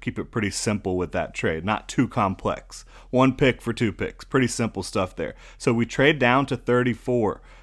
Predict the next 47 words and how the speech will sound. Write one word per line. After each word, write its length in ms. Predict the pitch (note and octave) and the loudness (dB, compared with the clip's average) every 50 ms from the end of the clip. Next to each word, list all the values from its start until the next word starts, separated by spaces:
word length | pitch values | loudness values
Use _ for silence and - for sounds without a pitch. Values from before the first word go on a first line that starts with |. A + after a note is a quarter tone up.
| - - | -12 -8
We're 100 | G#2 G2+ | -8 -6
sitting 280 | - - C#3 B2+ A#2 | 0 2 2 2 4
here 220 | B2 B2 B2+ A#2+ A2+ | 2 2 4 4 2
at 120 | - - | 2 0
the 80 | - G2+ | -4 -8
top 500 | - - - B2 A#2 A2+ - - - - - | -8 0 4 6 6 6 4 2 -4 -8 -2
of, 320 | - G#2 G#2+ G#2 G2+ - | 2 2 4 4 2 0
close 260 | - - - C3+ C#3 C3 | -2 2 2 4 4 2
to 100 | - A#2+ | 0 -4
the 100 | G2+ G2+ | -4 -4
top 320 | - - G2 F2+ F2+ - | -2 0 0 0 0 0
of 240 | G2+ F#2+ F#2 F#2 F#2+ - - - - - | -2 -2 -2 -4 -6 -12 -20 -20 -12 -10
the 100 | - F#2 | -6 -4
second 480 | - - - E3+ E3 D#3 - C3+ - | -4 0 2 4 4 4 2 -2 -4
round, 460 | - F#2 G2 F#2+ F#2+ F#2+ F#2+ F#2+ G2 - - - - - - - | -4 -4 -4 -2 -2 -2 -2 -4 -6 -8 -14 -20 -20 -20 -12 -2
day 160 | - A#2+ A#2+ | 2 2 2
two 260 | A#2 - - D3+ C#3 C3 | 2 2 2 4 4 6
of 80 | A#2 | 4
the 80 | A2 G#2 | 4 0
draft 460 | F#2+ A2 A#2 A#2+ B2+ B2 A#2+ - - | 0 2 4 4 4 4 2 -2 -6
here, 400 | - G#2+ F#2+ F#2 F#2 F#2 F#2 - - - - - - - | -4 -4 -2 -2 -2 -2 -4 -6 -12 -18 -20 -20 -10 -2
and 460 | - A2+ A#2 A2+ A2 G#2+ G#2+ G#2+ G#2+ F#2+ | 0 2 4 4 4 2 2 0 0 0
we're 180 | G#2 B2 D#3+ | 0 0 2
gonna 160 | D#3+ F#3 D3 | 2 2 0
take 300 | A2 - C#3 B2 A#2+ - | 0 2 0 0 0 0
a 40 | A2+ | -2
guy 280 | F#2 G#2+ G2+ A2 B2+ B2 | 0 4 6 6 6 6
that 100 | A#2 F#2+ | 2 2
we 140 | G2+ A#2 C#3+ | 2 2 2
would 100 | D3+ C3 | 2 0
have 100 | G#2 - | 0 -2
felt 240 | - A#2 A#2 - | -2 -2 -2 -2
comfortable 420 | - - C#3 C#3 - A#2+ G#2+ B2 A#2 | -2 -4 -4 -4 -4 -6 -8 -6 -6
taking 340 | - C#3 C3+ C3+ - C#3 B2+ | -4 -4 -2 -2 -2 -2 -2
at 80 | - | -4
twenty-four 560 | - - C#3 C#3+ C#3+ B2+ - D3 D3 C#3+ C3 | -4 -4 -2 -2 -2 -4 -4 -2 -2 0 0
overall. 500 | B2+ C3+ B2+ B2 B2+ C#3+ D#3 A2 - - - - - - - - - - - - | 0 0 -2 -2 0 0 0 -2 -4 -8 -16 -20 -20 -20 -20 -20 -20 -20 -18 -6
And 280 | - A#2 A2+ A2+ A2 G2 | -2 0 2 2 2 4
that 340 | A2+ A#2+ C#3 D3 - - | 4 4 4 4 2 2
is 460 | A2 B2+ C#3+ C3+ B2 G#2 G2+ G#2 G2 - | 2 4 4 6 6 4 2 0 -2 -8
tight 360 | - - - C3 C#3 C#3+ C3+ | -12 -2 2 2 4 4 4
end 400 | C#3 C#3+ B2+ G#2+ G#2 G#2 G#2+ G#2 | 4 4 2 2 2 0 0 0
Luke 400 | G#2 G#2 A2 B2 D#3 E3 - B2+ | 0 0 2 2 2 2 2 2
Musgrave 720 | B2+ C#3+ D#3+ D#3+ - - - A2 G2+ G2 G2+ G2+ G#2 G2 | 4 6 6 4 2 0 0 2 4 4 4 4 2 4
out 220 | G#2+ G#2 G#2 G#2+ G#2+ | 4 4 4 4 4
of 140 | G#2 F#2+ | 2 0
Okla-, 340 | G2 F#2 A2 A2+ - A2+ - | 0 -2 -2 -2 -4 -8 -8